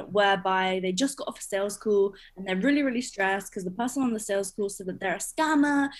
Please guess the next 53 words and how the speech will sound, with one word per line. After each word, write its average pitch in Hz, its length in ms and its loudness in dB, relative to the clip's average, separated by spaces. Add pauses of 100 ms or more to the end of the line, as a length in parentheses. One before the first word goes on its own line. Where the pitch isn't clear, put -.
(120)
and 202 100 -2
that 190 80 -4
they're 190 160 -2
really 247 220 2
bad 247 180 2
at 220 80 0
what 208 140 -2
they 190 100 -4
do 269 500 2 (220)
and - 20 -10
that 185 140 -4
they 202 100 4
clearly 254 420 2 (340)
not 226 240 -6
good, 262 300 2
and, 240 80 -4 (240)
and 214 100 -2
that - 140 -4
this 226 160 -4
person 247 340 0
has, 208 140 -8
like, 185 160 0 (220)
two - 120 -2
hundred 269 240 4
thousand 240 280 2
followers 226 340 2
on - 180 -6
Instagram, 269 560 2 (240)
and 220 160 0
they're 196 400 2
saying - 320 -2
that 196 140 2
they're 208 80 0
gonna 202 260 0
write 196 240 0
negative, 190 480 -6 (480)
uh, 175 160 0 (160)
questions. - 600 -6
And 214 120 -10
then 214 120 -10 (280)
another 262 280 0
situation 240 580 -12
could 185 140 -10
be, 214 160 0
like, 190 260 2 (300)
an 226 80 0
existing 269 540 -2
client 240 500 2
has 220 280 -4
just 214 320 -12
said 262 320 -2
that - 160 -12
they 196 280 -2